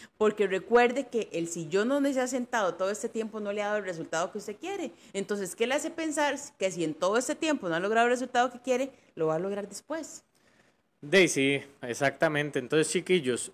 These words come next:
Speaker 2: aquí la enseñanza de hoy es, deje de escupirse a usted mismo.
Speaker 1: Deje de escupir.
Speaker 2: Y deje de escupir odio, si usted es de los que escupe odio, o sea,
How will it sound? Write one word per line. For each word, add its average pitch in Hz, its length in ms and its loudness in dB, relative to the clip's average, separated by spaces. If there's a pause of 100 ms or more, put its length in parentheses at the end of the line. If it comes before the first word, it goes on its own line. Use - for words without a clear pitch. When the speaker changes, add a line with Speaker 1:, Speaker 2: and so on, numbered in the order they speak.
Speaker 2:
aquí 165 560 0
la 143 160 2
enseñanza 139 680 0
de 175 120 8
hoy 170 280 8
es, 180 320 4 (480)
deje 151 340 4
de 180 80 4
escupirse 147 640 -2
a - 20 2
usted 147 240 -2
mismo. 147 460 -4
Speaker 1:
Deje 190 260 -4
de 214 140 -10
escupir. - 340 -4
Speaker 2:
Y 127 60 6
deje 131 180 4
de 180 60 4
escupir 147 500 0
odio, 160 340 6
si 127 120 -6
usted 127 220 -4
es 139 40 0
de 156 100 2
los 151 200 -2
que 135 80 -4
escupe 131 420 -4
odio, 147 500 4
o 127 40 -4
sea, 139 320 2